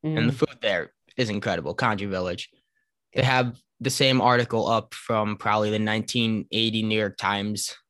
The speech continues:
Speaker 1: thing. You know, you always look on the, always look on the wall and they're like,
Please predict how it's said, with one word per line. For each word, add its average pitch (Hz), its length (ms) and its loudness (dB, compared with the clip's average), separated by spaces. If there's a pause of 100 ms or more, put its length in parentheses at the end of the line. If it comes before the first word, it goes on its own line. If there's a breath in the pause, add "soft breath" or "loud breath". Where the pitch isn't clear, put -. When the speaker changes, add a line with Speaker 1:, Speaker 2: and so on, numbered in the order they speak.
(460 soft breath)
Speaker 1:
thing. 127 220 4
You 143 80 6
know, 165 220 6
you 160 180 6
always 165 220 4
look 151 140 0
on 143 100 2
the, 139 60 2
always 143 280 0
look 139 140 -6
on 139 100 -4
the 120 80 -4
wall 123 140 0
and 127 80 -2
they're 123 80 0
like, 123 220 -4